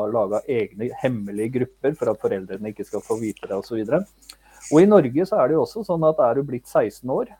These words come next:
og sånn, så trenger ikke du å informere foreldrene dine om noe medisinske tiltak, eh, som du da ønsker å få utført. Igjen, eh, så, så begynner man liksom, man flytter grensene hele tiden, og det har jo også denne ideologien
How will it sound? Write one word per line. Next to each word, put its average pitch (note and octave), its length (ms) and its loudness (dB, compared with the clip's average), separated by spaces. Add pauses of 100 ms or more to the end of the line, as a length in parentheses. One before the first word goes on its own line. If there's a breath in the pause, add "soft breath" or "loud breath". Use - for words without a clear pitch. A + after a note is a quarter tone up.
(300)
og C#3 580 -2
sånn, G#3 220 -8
så F3+ 160 -10
trenger A2+ 400 -4
ikke B2+ 280 -4
du B2 120 -4
å A#2+ 80 -2
informere G#2 480 -8
foreldrene G2 480 -8
dine A2 180 -8
om A#2 180 -8
noe G#2 300 -8
medisinske G2+ 1200 -6
tiltak, - 420 -8 (300)
eh, A#2 420 -8
som G#2+ 160 -12
du A2+ 80 -6
da G#2 240 2
ønsker G2+ 300 -6
å G2 80 -6
få G#2+ 160 -6
utført. - 420 -6 (720 soft breath)
Igjen, D#3 320 8
eh, E3 380 4 (100)
så, F#3+ 60 4 (100)
så F3+ 160 4
begynner C3 400 2
man D3 240 4
liksom, D#3 220 0 (100)
man E3 80 4
flytter E3 560 -2
grensene C#3+ 560 0
hele B2+ 320 2
tiden, A2 240 -4
og C3 220 -4
det C3+ 100 2 (140)
har F#2+ 180 2
jo A2+ 160 2
også A2+ 240 -8
denne G#2+ 400 -6
ideologien B2 920 -4